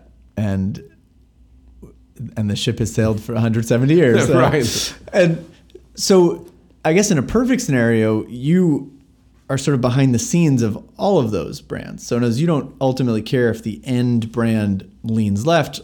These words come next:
Speaker 1: leans right.
Speaker 2: Correct.
Speaker 1: You know, l-, leans up, leans down. It's, it's that you're providing sort of that underlying almost infrastructure of this is what happened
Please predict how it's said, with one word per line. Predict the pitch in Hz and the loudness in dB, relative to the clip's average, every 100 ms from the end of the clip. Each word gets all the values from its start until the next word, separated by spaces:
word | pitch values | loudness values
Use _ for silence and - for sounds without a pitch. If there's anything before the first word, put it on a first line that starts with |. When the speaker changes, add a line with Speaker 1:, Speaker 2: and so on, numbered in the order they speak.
| - | -6
Speaker 1:
leans | 110 104 117 | -4 -2 -2
right. | 147 139 123 - - - - | 0 0 0 -4 -20 -20 -8
Speaker 2:
Correct. | 143 87 - | -6 -6 -6
Speaker 1:
You | 127 117 | -2 -2
know, | 98 | -2
l-, | 107 120 120 - | -6 -6 -8 -6
leans | 143 127 120 | -2 0 4
up, | 156 156 | 4 4
leans | 135 127 | 2 4
down. | 143 165 131 123 135 | 2 2 2 2 0
It's, | 135 120 - - - | -2 -2 -4 -16 -6
it's | 127 113 - | -4 -4 -2
that | 117 107 110 | -2 -2 -4
you're | 131 127 135 | -2 2 2
providing | 135 127 113 110 110 107 | 0 -2 2 2 0 -2
sort | 113 | -4
of | 104 | -4
that | 104 85 - | -6 -8 -6
underlying | 120 117 113 107 101 101 101 101 - - _ _ _ - | -4 -2 -2 -2 -4 -4 -4 -6 -12 -20 _ _ _ -4
almost | 117 107 - | -2 -2 0
infrastructure | 156 143 123 - 104 - 101 87 104 135 - - - - | 0 0 -4 -2 -4 -2 -4 -2 -4 -8 -18 -20 -18 -6
of | 107 98 104 - - - - | -4 -4 -8 -14 -20 -20 -16
this | 131 123 143 | -6 -2 0
is | 131 110 | 0 0
what | 110 | -2
happened | 104 - 127 123 85 110 - | -4 -6 -6 -4 -8 -8 -12